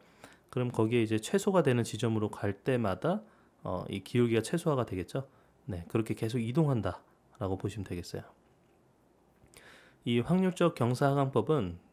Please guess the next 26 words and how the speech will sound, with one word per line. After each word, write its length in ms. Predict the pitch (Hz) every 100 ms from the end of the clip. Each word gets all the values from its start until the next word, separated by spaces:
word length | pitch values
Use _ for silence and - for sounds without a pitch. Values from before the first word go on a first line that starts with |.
| -
그 260 | 101 95
사이킨런에서는 1040 | 95 175 - 180 131 110 104 98 131 101 - _ - - _ _ _
그 100 | 104 90 87
리니어, 540 | 117 135 101 107 202 - - -
그 360 | - 92 87 - -
스토캐스틱 960 | - - 170 - 147 143 - 117 196 - _
그레디언트 480 | - 107 127 123 127
디센트에 680 | - 107 117 110 - 123 87
레그레션이 640 | 92 101 131 147 - 113
있고 400 | 92 - 123 90 -
클래시피케이션이 720 | - 170 170 - 143 120 113 92
있어요. 240 | - - - _ _ - - _ _
그 120 | -
레그레션, 840 | 104 110 156 160 - 151 147 143 143
클래시피케이션 680 | - 160 - - 127 110 98
둘 180 | 117
다 320 | 113 92 123 - _ _
사용을 340 | - 135 131
할 100 | 147
수 100 | 143
있는 220 | 107 92 85 _ _ _ -
그러한 400 | - 92 95 170 -
방법이라고 500 | - 101 101 95 87
볼 100 | 98
수 140 | -
있습니다. 480 | - - 90 - -